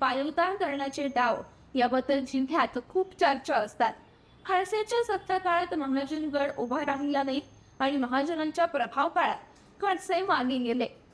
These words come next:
हा संघर्ष जळगावच्या राजकारणाचा अविभाज्य भाग आहे. आता या अभिषेक प्रकरणात महाजनांचं नाव वापरलं गेलं, पण विरोधकांना मिळालं संधीचं सोनं.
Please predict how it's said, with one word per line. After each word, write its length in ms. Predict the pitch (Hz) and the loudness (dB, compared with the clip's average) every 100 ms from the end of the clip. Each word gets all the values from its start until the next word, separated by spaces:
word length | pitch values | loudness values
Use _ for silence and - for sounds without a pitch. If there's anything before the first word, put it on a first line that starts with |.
| - | -6
हा 80 | 302 | -2
संघर्ष 480 | 311 320 330 370 403 | 0 0 0 0 0
जळगावच्या 680 | 440 415 330 320 339 381 | -2 -2 0 0 -2 -2
राजकारणाचा 800 | 381 285 269 320 294 285 262 233 247 | -2 -2 -2 -2 -2 -2 -2 -2 0
अविभाज्य 580 | 277 285 311 294 277 294 | -2 0 0 -2 -2 -2
भाग 280 | 302 247 247 | -2 0 0
आहे. 380 | 254 208 220 - - | 0 -4 -10 -14 -4
आता 220 | 247 240 | -2 0
या 280 | 254 254 285 - | 0 2 2 2
अभिषेक 540 | 240 269 277 285 - | -2 -2 -4 -6 -4
प्रकरणात 580 | 254 262 302 311 226 - | -4 0 2 2 0 0
महाजनांचं 800 | 247 262 320 359 370 349 349 403 | 0 0 0 0 0 0 0 0
नाव 180 | 349 349 | 0 0
वापरलं 480 | 320 269 320 349 381 | -2 0 0 0 0
गेलं, 220 | 370 311 254 - - - _ | 2 0 0 -4 -18 -20 _
पण 60 | 440 | -2
विरोधकांना 760 | 427 415 381 415 415 403 415 | 0 0 0 -2 -2 -2 -2
मिळालं 480 | 392 349 320 302 359 | 0 0 0 0 -2
संधीचं 640 | 359 294 254 285 285 320 | 0 2 2 2 0 0
सोनं. 340 | 370 370 294 | 0 0 2